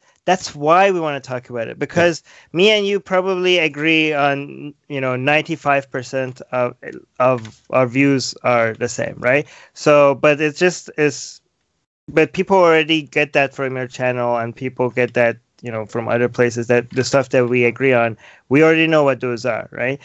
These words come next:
Speaker 1: So
Speaker 2: Yeah.
Speaker 1: it's just more interesting just to talk about the things that might, we might have slight disagreements are, on, right? And, uh, e-, so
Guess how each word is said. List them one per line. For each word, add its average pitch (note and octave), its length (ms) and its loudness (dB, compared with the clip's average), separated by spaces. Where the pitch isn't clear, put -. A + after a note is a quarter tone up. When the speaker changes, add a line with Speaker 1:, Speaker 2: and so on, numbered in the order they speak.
Speaker 1:
So D3+ 340 4
Speaker 2:
Yeah. D#3 100 -2
Speaker 1:
it's D#3 120 -2
just A3 180 0
more B3 200 4
interesting A3 580 -2
just F#3+ 220 -6
to - 60 -20
talk F3+ 280 2
about F3 240 4
the D3+ 80 -8
things D#3 300 -2
that D3 100 4
might, C#3+ 240 0
we C#3 120 2
might C#3 220 2
have C3 200 2
slight B2+ 280 -2
disagreements B2 760 -6
are, - 220 -8
on, A#2+ 220 -2
right? C#3+ 280 0
And, E3 320 2
uh, F#3+ 80 -6
e-, A3 200 -14
so F#3+ 440 4